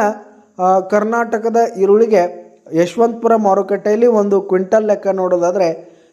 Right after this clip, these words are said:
ಎರಡ್ನೂರು ರೂಪಾಯಿದಿಂದ ಎರಡು ಸಾವಿರದ ನಾಲ್ಕುನೂರು ರೂಪಾಯಿವರೆಗೂ ಗರಿಷ್ಠ ಬೆಲೆ ಇರುವಂಥದ್ದು. ಹಾಗೆ ಮಹಾರಾಷ್ಟ್ರದ ಈರುಳ್ಳಿಗೆ,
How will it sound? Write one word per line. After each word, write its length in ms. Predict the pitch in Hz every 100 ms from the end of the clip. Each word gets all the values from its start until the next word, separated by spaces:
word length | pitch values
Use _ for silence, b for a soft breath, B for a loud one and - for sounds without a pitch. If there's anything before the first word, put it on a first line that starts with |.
| _
ಎರಡ್ನೂರು 460 | 160 208 220 247 240
ರೂಪಾಯಿದಿಂದ 380 | 240 226 220 233
ಎರಡು 360 | 220 190 196
ಸಾವಿರದ 320 | 202 208 196
ನಾಲ್ಕುನೂರು 680 | 196 170 156 196 208 214 202
ರೂಪಾಯಿವರೆಗೂ 480 | 202 202 196 190 185
ಗರಿಷ್ಠ 480 | 185 160 180 180 202
ಬೆಲೆ 240 | 180 175
ಇರುವಂಥದ್ದು. 600 | 170 165 160 160 165 208 208 B B B
ಹಾಗೆ 180 | 196 247
ಮಹಾರಾಷ್ಟ್ರದ 600 | 247 202 220 226 - 226 233 240
ಈರುಳ್ಳಿಗೆ, 720 | 185 202 240 214 180 - -